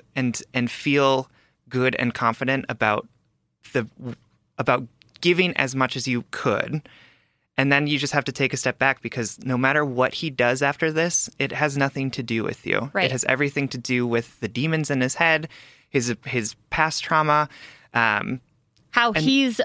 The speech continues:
Speaker 2: relating to that trauma, like, his head
Speaker 1: Absolutely.
Speaker 2: and heart work or lack thereof.
Speaker 1: Yep. And, and you are not a therapist. You are not an, um, an emergency counselor. You don't have the resources to get him the help that he needs to get.
Speaker 2: Right.
Speaker 1: Um,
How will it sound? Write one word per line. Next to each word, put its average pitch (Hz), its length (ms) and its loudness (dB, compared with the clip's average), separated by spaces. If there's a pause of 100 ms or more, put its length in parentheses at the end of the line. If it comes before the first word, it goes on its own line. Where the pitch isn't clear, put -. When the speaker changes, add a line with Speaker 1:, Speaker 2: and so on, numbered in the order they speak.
(140)
Speaker 2:
relating 220 520 4
to 285 120 4
that 240 180 2
trauma, 254 320 2
like, 196 180 2
his 262 200 4
head 254 60 2
Speaker 1:
Absolutely. 277 180 4
Speaker 2:
and 269 100 4
heart 269 200 4
work 254 260 2
or 220 120 4
lack 208 300 2
thereof. 226 480 2
Speaker 1:
Yep. 180 200 4 (200)
And, 143 340 0 (240)
and 139 420 0
you 151 320 0
are 135 160 4
not 135 320 2
a 143 40 -6
therapist. 131 680 -2 (300)
You 135 140 2
are 123 100 4
not 127 340 2
an, 131 120 -2
um, 123 280 -2
an 120 140 0
emergency 120 580 0
counselor. 131 640 0 (300)
You - 120 2
don't 165 200 0
have 151 480 0
the 143 100 0
resources 151 720 0
to 127 100 -2
get 117 280 -2
him 120 140 2
the 113 80 2
help 107 260 -2
that 107 120 -2
he 107 120 0
needs 104 280 -2
to 101 120 -2
get. 101 280 0 (400)
Speaker 2:
Right. 190 120 -2
Speaker 1:
Um, 107 400 0